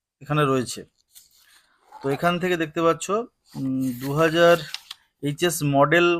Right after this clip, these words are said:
কোশ্চেন দু হাজার চব্বিশ, একটা মডেল কোশ্চেন সেট দেওয়া রয়েছে প্রথমেই, নমুনা প্রশ্নপত্র। আহ, নমুনা প্রশ্নপত্র, এটা,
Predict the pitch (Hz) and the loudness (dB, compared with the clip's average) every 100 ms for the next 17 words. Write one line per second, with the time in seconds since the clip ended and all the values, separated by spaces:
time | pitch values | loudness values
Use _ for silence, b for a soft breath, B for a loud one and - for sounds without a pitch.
0 | 170 147 - - 165 147 143 156 151 - | -2 -6 -4 -6 -6 -4 -2 -2 -2 -8
1 | 131 139 139 - - _ _ _ _ _ | -8 -4 -4 -4 -12 _ _ _ _ _
2 | _ _ _ _ 139 143 143 151 175 170 | _ _ _ _ 0 2 2 2 2 0
3 | 170 185 165 175 160 147 151 151 147 160 | -4 -4 -6 -4 -4 2 2 2 0 -4
4 | 151 135 139 151 156 135 143 151 139 131 | -8 -6 -4 -4 -4 -2 0 -2 -4 -8
5 | - 135 131 - 160 - _ _ _ _ | -10 -10 -12 -10 -10 -10 _ _ _ _
6 | _ _ _ _ _ _ _ _ - 120 | _ _ _ _ _ _ _ _ -10 -6
7 | 123 123 131 156 170 165 - 170 170 170 | -4 -2 -2 0 0 -2 -4 -4 -6 -2
8 | 175 180 - 151 | 0 0 -2 -2